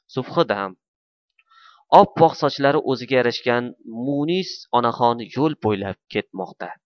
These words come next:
Bo'yniga etak bog'lab olgan. Engashib tuproqdan bir nimalarni oladi, puf-puflab,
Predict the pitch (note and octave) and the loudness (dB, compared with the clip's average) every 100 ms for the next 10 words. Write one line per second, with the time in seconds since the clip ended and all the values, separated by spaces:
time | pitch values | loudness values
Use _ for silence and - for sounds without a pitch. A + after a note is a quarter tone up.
0 | _ _ _ _ - - - C#3 D#3+ E3 | _ _ _ _ -20 -18 2 6 6 4
1 | F3+ D3 E3 D#3+ - A2+ G#2+ G2+ G2 F#2+ | 2 2 0 0 0 0 0 -2 -4 -8
2 | F#2+ F#2 _ _ _ - - C#3 C#3+ C#3 | -12 -16 _ _ _ -14 -4 0 2 0
3 | D#3+ D3+ - C#3 C#3 C#3+ D3 C3 F#3 F3+ | -2 -6 -2 2 2 2 0 2 0 2
4 | C#3 B2+ B2 A2+ B2+ - A2+ A2+ A#2 A2 | 0 0 0 -2 -4 -2 -2 0 -2 -4
5 | F#3 F3+ C#3 G#2+ A#2 A2+ | -6 -6 -6 -6 -2 -2